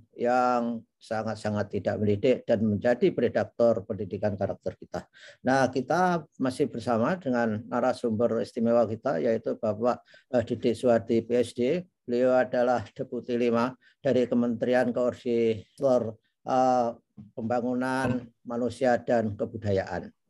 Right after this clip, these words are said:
Kita kemarin di episode satu sudah berbicara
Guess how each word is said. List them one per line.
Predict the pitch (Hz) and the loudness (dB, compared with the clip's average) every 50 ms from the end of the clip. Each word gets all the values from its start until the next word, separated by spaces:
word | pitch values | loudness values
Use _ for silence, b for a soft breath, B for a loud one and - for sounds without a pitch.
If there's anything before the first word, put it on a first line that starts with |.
| _ | _
Kita | - 143 143 135 156 180 185 180 | -2 -2 2 4 4 4 4 4
kemarin | 190 180 185 185 196 196 165 151 | 4 4 6 6 6 4 4 2
di | - 170 170 170 | -2 0 0 0
episode | 151 151 156 - 185 165 127 170 | -2 -2 -4 -2 -2 0 0 0
satu | 156 - 180 165 170 180 175 | 0 0 -2 -2 -2 -4 -8
sudah | - 156 - 156 127 | -4 0 2 2 2
berbicara | 127 139 107 151 151 127 - 160 156 156 165 160 147 - | 2 -2 -4 -4 -4 -2 0 2 4 4 4 4 2 0